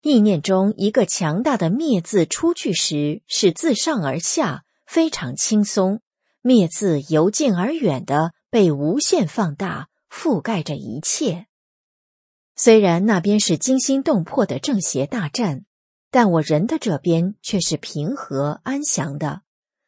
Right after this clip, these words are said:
稳稳地定在了那里，好像身体的每个细胞都是通透的。似乎每个汗毛孔都能轻松自如地发出功来。我只守着一个灭字就可以了。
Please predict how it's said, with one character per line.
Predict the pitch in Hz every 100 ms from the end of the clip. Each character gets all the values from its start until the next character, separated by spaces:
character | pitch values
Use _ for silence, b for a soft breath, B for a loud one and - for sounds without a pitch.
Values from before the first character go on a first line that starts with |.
| _ 214
稳 | 208 339
稳 | 277 226
地 | 151 147
定 | 311 262
在 | 202 165
了 | 139
那 | 165 147
里， | 143 143 196 _ _ _ _
好 | - 190
像 | - 208
身 | - 311 320
体 | 196
的 | 180
每 | 170 131
个 | 160
细 | 165 277 196
胞 | 220 269
都 | - 294
是 | - 185
通 | - 220 285
透 | - 294 170
的。 | - - _ _ _ -
似 | - 220
乎 | 185 233 233
每 | 165 123
个 | 180
汗 | - 262
毛 | 214 330
孔 | - 120 - -
都 | 196 190
能 | 165 160
轻 | - 277 302
松 | 320 311
自 | - 240
如 | 165 139 233
地 | 165
发 | - 175
出 | - 190
功 | 233 254
来。 | 269 127 123 _ _ _ _ _ _ _ _
我 | 180 175 160
只 | 208 277
守 | - 185 -
着 | 151
一 | 156 180
个 | 240
灭 | 294 330 202
字 | - 160
就 | - 185
可 | - - 147
以 | 170 170
了。 | - 139 180